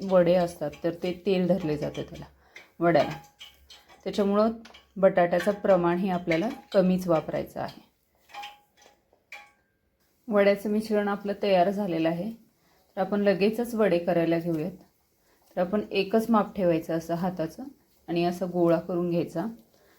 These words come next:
असा गोल गोळा सुरुवातीला बनवायचा. त्याच्यानंतर आपल्याला जसे वडे हवेत तसे बनवून घ्यायचे आहेत. असे थोडेसे प्रेस करायचे, जास्तही नाही. बाहेरच्या साईडला जर शाबू आला असेल तर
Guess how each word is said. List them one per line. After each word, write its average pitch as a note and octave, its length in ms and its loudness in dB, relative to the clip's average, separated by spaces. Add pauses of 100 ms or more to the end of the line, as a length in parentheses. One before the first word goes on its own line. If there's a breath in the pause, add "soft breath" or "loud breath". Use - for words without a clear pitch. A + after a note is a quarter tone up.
(160 soft breath)
असा F#3+ 200 0
गोल F#3+ 280 4
गोळा F#3 280 6
सुरुवातीला E3+ 560 0
बनवायचा. D#3+ 560 -4 (840 soft breath)
त्याच्यानंतर G3 580 0 (120)
आपल्याला F#3+ 520 0 (240)
जसे F#3 260 0
वडे F#3+ 260 6
हवेत D#3 360 -2 (280)
तसे F3 220 -6
बनवून D#3+ 340 -4
घ्यायचे D#3+ 280 -10
आहेत. D#3 160 -12 (540)
असे G3 180 -4 (100)
थोडेसे F#3 440 2
प्रेस - 380 -6
करायचे, D3+ 440 -6 (200)
जास्तही E3+ 360 -4
नाही. F3 220 -4
बाहेरच्या F3+ 520 -2
साईडला F3 360 2
जर F3 140 0
शाबू F3+ 340 2
आला F3+ 220 4
असेल - 300 -4 (680 soft breath)
तर F#3 80 -2